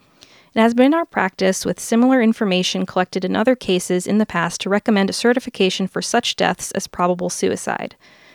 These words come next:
Additional clues for suicide provided by the physical evidence are the high level of barbiturates and chloral hydrate in the blood, which, with other evidence from the autopsy,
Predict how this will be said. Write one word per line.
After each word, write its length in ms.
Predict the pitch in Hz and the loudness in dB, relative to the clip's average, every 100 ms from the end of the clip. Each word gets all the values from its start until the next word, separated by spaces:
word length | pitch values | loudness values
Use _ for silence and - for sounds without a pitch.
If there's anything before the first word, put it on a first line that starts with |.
| _ _ | _ _
Additional 400 | 233 294 - 277 | 0 0 4 2
clues 400 | 262 - 208 202 | 2 4 4 4
for 100 | - | -2
suicide 640 | 190 - 220 214 214 196 - | -2 2 4 4 2 2 2
provided 480 | 190 196 202 208 | 2 2 2 2
by 100 | 190 | 0
the 100 | 185 | -2
physical 440 | - 233 220 - 233 | 0 -2 0 -2 0
evidence 440 | 190 185 185 185 | 0 -2 -2 -2
are 200 | - 180 | -2 -2
the 100 | 180 | -2
high 220 | - 240 247 | -4 0 2
level 320 | 233 220 226 | 4 4 2
of 100 | 208 | 2
barbiturates 840 | 185 180 233 - 233 233 - - | 0 0 0 2 0 0 -6 -6
and 240 | 180 185 180 | -4 -4 -4
chloral 320 | - 185 185 | 0 0 0
hydrate 600 | - 285 269 254 262 - | 0 0 2 2 2 2
in 100 | 214 | 0
the 80 | 214 | 2
blood, 360 | 190 190 190 190 | 2 4 4 4
which, 400 | 185 202 - - | 0 0 -4 -6
with 120 | 185 | -2
other 280 | 196 196 208 | 0 0 0
evidence 460 | 190 185 185 185 - | 0 0 -2 -2 -4
from 140 | 185 | -4
the 120 | 190 | 2
autopsy, 680 | 233 240 220 214 - 202 | 2 4 2 2 0 0